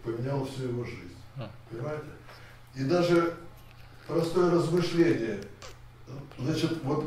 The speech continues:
Speaker 1: эти все, вот эти переживания, откровения, они просто позволяют понять тайну, что вот мир и человек — это огромная, непознаваемая тайна. И это вот,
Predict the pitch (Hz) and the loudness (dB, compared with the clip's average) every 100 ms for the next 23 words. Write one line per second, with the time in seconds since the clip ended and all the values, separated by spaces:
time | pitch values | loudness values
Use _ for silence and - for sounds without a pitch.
0 | - 160 156 - - 156 143 131 127 - | -2 0 0 -2 -4 -2 0 -2 -4 -8
1 | 120 127 123 120 117 113 - 135 135 135 | -8 -6 -4 -4 -4 -4 -2 -2 0 0
2 | 147 190 185 113 98 - 113 - - 131 | 0 0 0 -2 -6 -8 -10 -10 -6 -2
3 | 127 101 101 98 - - - - - 156 | -2 -2 -6 -8 -10 -14 -18 -12 -4 -2
4 | 170 - 160 156 - 131 139 143 143 135 | -2 -4 -4 -6 -6 -4 -2 0 0 -2
5 | 131 143 180 185 - - - - - - | -4 -2 -2 -4 -10 -16 -20 -20 -16 -4
6 | 147 160 151 104 104 - - - - - | 2 4 4 0 -6 -12 -14 -12 -10 -6
7 | 127 127 123 113 117 117 117 131 170 175 | -4 -4 -6 -6 -6 -6 -4 0 4 4
8 | - - 120 117 123 123 143 170 170 - | 0 -6 -6 -4 -2 -2 0 -2 -4 -10
9 | - - - 135 127 135 123 123 147 170 | -12 -12 -12 -8 -4 0 0 0 2 2
10 | - 107 101 - 117 117 - 127 123 139 | 0 -2 -6 -8 -8 -8 -6 -4 -2 -2
11 | 139 131 123 - - - 101 - - 117 | -2 -4 -8 -8 -8 -8 -10 -14 -12 -2
12 | 165 160 139 131 | 0 0 0 -2